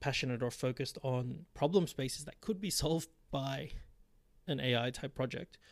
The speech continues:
If you're the one that's normally solving problems there, when, when the business decides, "Hey, we're gonna start exploring this, uh, these type of solutions in this problem space," you're already kind of a de facto go-to in that area, right? And it's just about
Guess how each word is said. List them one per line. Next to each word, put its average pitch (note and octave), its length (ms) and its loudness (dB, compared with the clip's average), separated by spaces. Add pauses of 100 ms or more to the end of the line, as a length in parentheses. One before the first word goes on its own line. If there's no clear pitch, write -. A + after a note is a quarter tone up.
(720)
If - 160 -8
you're E3+ 220 10
the D#3+ 80 6
one D3 180 2
that's C3 200 -4
normally C3 280 2
solving A#2+ 300 -2
problems D#3 380 4
there, B2+ 200 2
when, C3+ 320 0
when C#3 140 -2
the B2+ 60 -2
business C3+ 320 0
decides, C3+ 380 0
"Hey, B2+ 180 2
we're B2 100 0
gonna B2+ 160 0
start A#2+ 260 -4
exploring B2 680 0 (180)
this, - 460 2 (520)
uh, - 380 -6
these D3 220 0
type C3 180 2
of C3 60 -2
solutions C3+ 480 2
in B2+ 80 0
this B2+ 160 -2
problem D#3+ 320 2
space," - 420 -4 (240)
you're C#3 160 4
already C3 480 4
kind B2+ 200 -2
of B2 80 -2
a B2+ 40 2
de B2 120 -6
facto B2 500 -2 (220)
go-to B2 400 0
in A#2+ 80 0
that A#2+ 240 -6 (180)
area, B2 440 0 (300)
right? C3+ 240 2 (280)
And E3 280 4 (160)
it's - 140 -4
just - 180 4
about C#3 300 2